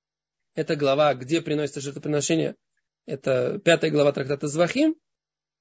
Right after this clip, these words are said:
она вот в этой форме, как она есть у нас, она и была получена Моше Рабейну на Синайской горе.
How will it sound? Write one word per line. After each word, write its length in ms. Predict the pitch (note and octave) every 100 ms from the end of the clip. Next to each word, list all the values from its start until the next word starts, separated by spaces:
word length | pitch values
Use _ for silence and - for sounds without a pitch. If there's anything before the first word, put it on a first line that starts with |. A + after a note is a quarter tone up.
| -
она 480 | D3+ D#3+ F#3+ G#3+ - _ _ _ _ _ _ _ _ -
вот 220 | E3+ D#3+ - - D3+
в 80 |
этой 220 | A#3 A3 F3
форме, 280 | G#3+ F#3+
как 140 | E3+ D#3+
она 200 | E3 E3
есть 300 | F3 F3 F#3+
у 60 |
нас, 360 | F#3 B3+ C#4+ -
она 260 | - D#3 F#3+
и 80 | G3
была 240 | E3+ F3+
получена 400 | D#3+ F3 G3+ F3
Моше 180 | D3+ E3
Рабейну 360 | D3+ D#3+ E3+ D#3
на 140 | D3
Синайской 420 | - D3 C#3+ D#3
горе. 260 | D3 -